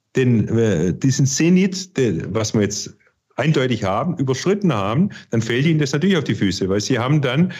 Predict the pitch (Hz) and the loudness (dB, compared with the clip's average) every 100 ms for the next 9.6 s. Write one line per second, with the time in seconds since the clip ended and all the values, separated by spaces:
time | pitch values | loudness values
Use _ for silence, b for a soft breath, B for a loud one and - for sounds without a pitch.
0 | B - 117 135 156 190 208 - 151 107 | B -6 -2 0 2 2 0 -2 -2 0
1 | 107 120 110 104 95 87 143 247 - B | 0 0 -2 -2 0 2 2 0 -4 B
2 | B B B _ - 117 117 123 147 151 | B B B _ -6 -2 -2 0 2 0
3 | - - _ - 123 147 175 - - 123 | -2 -14 _ -10 -4 -2 -2 -4 -8 -4
4 | 123 127 - 147 196 196 190 180 143 143 | -4 -2 -2 0 0 0 0 2 2 0
5 | 139 - 151 170 214 202 147 123 110 101 | -2 -2 0 0 0 2 0 -2 -2 -2
6 | 92 90 85 87 92 104 104 131 139 156 | -2 -2 -2 -2 -2 0 0 0 0 2
7 | 170 180 B B - 110 107 131 135 156 | 2 0 B B -2 0 2 0 2 2
8 | 139 98 135 143 135 160 160 - 113 110 | 2 0 0 0 0 2 0 -2 -4 -4
9 | 113 151 180 - 143 139 | 0 2 2 2 -2 -2